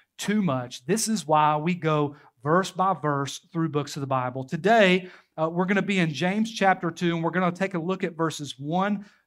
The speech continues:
through thirteen. Before we get going, though, I'd like to tell you a story. There was a homeless man,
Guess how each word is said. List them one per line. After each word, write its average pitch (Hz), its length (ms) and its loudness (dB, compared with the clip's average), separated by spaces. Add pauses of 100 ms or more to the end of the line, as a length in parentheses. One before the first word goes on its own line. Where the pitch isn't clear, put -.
(140)
through 180 540 2
thirteen. 165 640 -2
Before 233 240 -2
we 202 120 0
get 160 180 -2
going, 151 200 -2
though, 151 100 2
I'd 165 120 2
like 160 160 2
to 151 60 -18
tell 165 160 -4
you 151 80 -2
a 139 40 -2
story. 147 460 -4 (540)
There 170 120 2
was 180 120 0
a 156 40 2
homeless 220 480 4
man, 156 420 -2